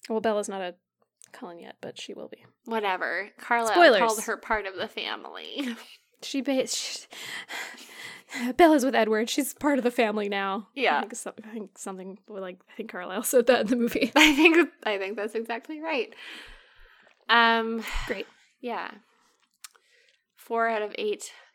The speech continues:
Speaker 2: Cullens. It was fine. I didn't hate it. I think I'd
Speaker 1: No,
Speaker 2: give,
Speaker 1: I
Speaker 2: like
Speaker 1: didn't hate it. I kind of hated the movie.
Speaker 2: Yeah.
Speaker 1: But I didn't hate the book.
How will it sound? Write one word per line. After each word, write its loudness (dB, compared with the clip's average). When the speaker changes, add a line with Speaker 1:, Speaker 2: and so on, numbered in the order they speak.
Speaker 2:
Cullens. -12
It -6
was -2
fine. -4
I -4
didn't -2
hate -6
it. -2
I 2
think 2
I'd 6
Speaker 1:
No, 10
Speaker 2:
give, 4
Speaker 1:
I 6
Speaker 2:
like 8
Speaker 1:
didn't 4
hate 2
it. -4
I 2
kind 6
of 2
hated 4
the 6
movie. 0
Speaker 2:
Yeah. 6
Speaker 1:
But -14
I 0
didn't 6
hate 4
the 4
book. -4